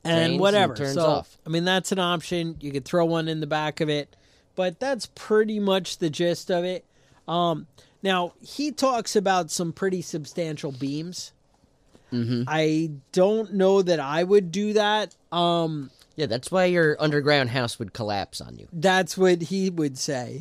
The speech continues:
Speaker 2: Yeah.
Speaker 1: You see, you're sounding like this Mike guy.
Speaker 2: Yeah. Dirt, dirt gets heavy quick,
Speaker 1: Dirt
Speaker 2: though.
Speaker 1: gets heavy quick. So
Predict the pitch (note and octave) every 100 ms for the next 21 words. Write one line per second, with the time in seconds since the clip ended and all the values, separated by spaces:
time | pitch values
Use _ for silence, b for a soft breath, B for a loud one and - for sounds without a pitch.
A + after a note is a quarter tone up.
0 | G3 G#3 G2+ - G#3 G3 A3+ A3+ G#3+ A3
1 | A#3 G3+ F#3+ F#3 F3 E3 D#3+ E3 F3 F3
2 | D#3+ C#3+ A2+ A2+ F#2+ D#2+ - - F3+ G#3+
3 | - D#3+ C#3+ G3 G3+ - E3 - D3 A#2
4 | F#2+ A#2+ C#3 D3+ G#3+ B3+ A3 B3 G#3+ G#3
5 | G3 F#3 - D3+ A2 - F3+ E3 D#3+